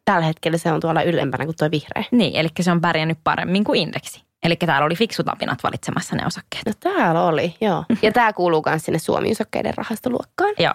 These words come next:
Speaker 2: sama rahastoluokka, elikkä se Peach-käyrä näyttää niinku samalta
Speaker 1: Joo.
Speaker 2: kuin viimeksi. Elikkä tällä tavalla sä pystyt Morningstarista aika helposti vertailee rahastoja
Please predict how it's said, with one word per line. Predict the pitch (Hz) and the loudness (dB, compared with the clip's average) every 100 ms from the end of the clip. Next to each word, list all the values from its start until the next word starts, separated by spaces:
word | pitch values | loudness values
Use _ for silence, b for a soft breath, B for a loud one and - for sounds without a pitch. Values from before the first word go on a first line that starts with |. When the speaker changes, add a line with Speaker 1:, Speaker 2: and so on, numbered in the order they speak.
| - | 0
Speaker 2:
sama | 233 226 | 0 2
rahastoluokka, | 190 185 185 170 170 - | 0 -2 0 0 0 -2
elikkä | 160 156 156 | 0 -2 -4
se | 156 160 | -8 -2
Peach-käyrä | 170 - - - - 160 160 | -2 -2 -6 -4 0 0 -2
näyttää | - - - - | -6 -8 -6 -6
niinku | 156 | -6
samalta | 165 - 170 190 | -2 0 2 0
Speaker 1:
Joo. | |
Speaker 2:
kuin | - | -2
viimeksi. | 95 - 208 - _ - | -4 -4 -6 -10 _ 0
Elikkä | 262 294 | 0 2
tällä | 339 349 | 2 2
tavalla | 247 196 190 190 - | 2 2 0 -2 -4
sä | 196 | -4
pystyt | 202 - 170 - | -2 -2 -4 -2
Morningstarista | 185 202 185 170 - - 170 156 - - _ - | 2 2 2 -2 0 0 0 -2 -4 -4 _ -2
aika | 208 220 196 - - 196 | 0 2 2 0 0 2
helposti | 190 190 175 180 - | 4 2 0 -2 0
vertailee | 190 190 165 165 160 - - | 2 2 0 0 -2 -4 -2
rahastoja | 175 175 - - | 0 0 -2 -2